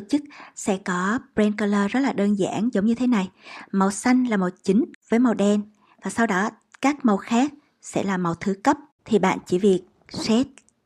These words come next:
sáu màu này vào trong style của mình và xem xét là bạn có được sử dụng các cái màu transparent hay không, như là transparent năm mươi phần trăm, bảy mươi phần trăm.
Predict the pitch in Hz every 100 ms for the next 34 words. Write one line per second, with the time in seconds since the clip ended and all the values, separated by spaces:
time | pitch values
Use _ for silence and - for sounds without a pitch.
0 | _ - - 185 220 240 190 180 180 _
1 | _ _ - 185 180 - 196 190 190 -
2 | - 202 202 - 196 185 _ - 214 208
3 | 254 247 285 330 - - - 196 175 175
4 | - _ _ - 196 208 226 185 160 -
5 | - 165 196 - - - 226 262 269 233
6 | 196 185 - 208 214 214 214 208 220 -
7 | 220 220 - _ - - _ 202 208 202
8 | 175 175 208 202 196 196 196 196 196 202
9 | 196 180 - 202 208 - - 214 214 196
10 | - 202